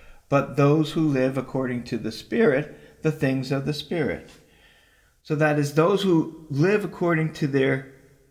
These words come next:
uh, according to the flesh set their minds on, on this world and on their own carnal desires.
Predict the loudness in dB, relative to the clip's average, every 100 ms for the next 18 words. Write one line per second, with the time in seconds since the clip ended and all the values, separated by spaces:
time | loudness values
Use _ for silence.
0 | _ -4 -4 -4 -12 -8 0 2 2 -2
1 | -4 -4 -2 -2 -2 -4 -2 2 2 2
2 | 0 -2 -6 -6 -6 -4 -2 -2 -6 -12
3 | -20 _ _ _ _ -4 0 2 0 0
4 | 0 2 2 2 0 -4 -12 -20 _ _
5 | _ _ _ _ 2 2 0 -2 2 2
6 | 0 -4 -14 -20 _ _ _ -20 -20 _
7 | -2 2 4 2 0 -4 -4 0 2 0
8 | -2 -2 -4 -4 -4 -4 -2 -4 -8 -14